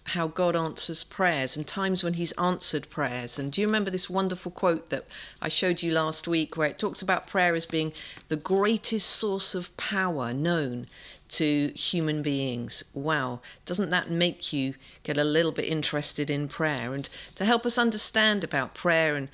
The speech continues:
receiving answers to prayer, we're looking at this amazing story of this girl who was born in North London about a hundred years ago,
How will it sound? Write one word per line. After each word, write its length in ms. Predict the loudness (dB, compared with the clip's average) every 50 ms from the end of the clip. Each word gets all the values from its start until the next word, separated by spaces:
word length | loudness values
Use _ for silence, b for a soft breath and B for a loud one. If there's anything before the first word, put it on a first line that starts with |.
| B B B B B
receiving 540 | -2 0 0 0 0 0 0 2 2 4 4
answers 500 | 4 2 2 2 0 0 0 0 -2 -4
to 100 | -4 -4
prayer, 320 | -2 0 2 2 2 2
we're 120 | 2 2 2
looking 280 | 2 2 2 2 2
at 100 | 2 0
this 180 | -2 -2 0 0
amazing 420 | 2 2 4 2 2 2 0 -2
story 340 | -2 0 0 2 4 4 4
of 100 | 2 0
this 160 | -2 -4 -4
girl 360 | -2 2 4 4 6 6 4 2
who 100 | 2 0
was 120 | -2 -2
born 300 | 0 2 4 4 4 4
in 140 | 4 4 4
North 260 | 2 2 2 0 0
London 380 | 0 2 2 2 2 0 0 0
about 260 | 2 2 2 2 2
a 40 | -2
hundred 440 | 0 0 0 2 2 0 0 0
years 320 | 2 2 4 4 2 0 -2
ago, 360 | -2 0 2 2 2 0